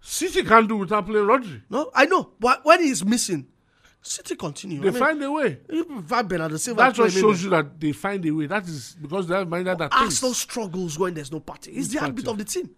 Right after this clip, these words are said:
Speaker 1: The Partey. I think it's even a travesty mentioning Partey and Casemiro in the same sentence.
Speaker 2: Is it
Speaker 1: Come.
Speaker 2: because, is it because of titles he has won? Eh, sorry, he's won titles, yeah.
Speaker 1: Titles alone.
Speaker 2: He's won titles.
Speaker 1: Experience,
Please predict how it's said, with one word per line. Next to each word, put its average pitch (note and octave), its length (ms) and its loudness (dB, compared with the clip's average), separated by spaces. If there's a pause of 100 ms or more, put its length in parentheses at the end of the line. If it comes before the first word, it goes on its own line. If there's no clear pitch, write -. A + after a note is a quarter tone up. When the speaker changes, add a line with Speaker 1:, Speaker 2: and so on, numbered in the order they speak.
Speaker 1:
The C3+ 100 -12
Partey. B2+ 420 -10 (360)
I G#3 100 4
think C#4+ 180 -4
it's F3+ 100 -6
even G#3+ 180 -6
a D3+ 60 -4
travesty - 600 -8 (500)
mentioning G#3 440 0
Partey F3+ 400 -6 (200)
and E3 160 -6
Casemiro F#3 440 -2
in F3 60 -2
the C#3+ 60 -10
same F3 220 -4
sentence. C#3 520 -10 (760)
Speaker 2:
Is F#3+ 80 0
it - 40 -4
Speaker 1:
Come. C#3+ 80 -2
Speaker 2:
because, G#4 200 -6
is A3 100 -6
it C4 60 -6
because G#3+ 140 -6
of E3 60 -10
titles F#3 240 -10
he D#3+ 60 -8
has C#3+ 120 -8
won? C3 160 -14 (580)
Eh, F3 160 -2
sorry, F#3 180 -6
he's C#3+ 100 -18
won F#3+ 160 -6
titles, D#3 360 -10
yeah. D#3 100 -8
Speaker 1:
Titles G3+ 400 0
alone. C3 180 -4
Speaker 2:
He's D#3 140 -6
won F#3+ 160 -6
titles. D#3 400 -10
Speaker 1:
Experience, A#3 880 2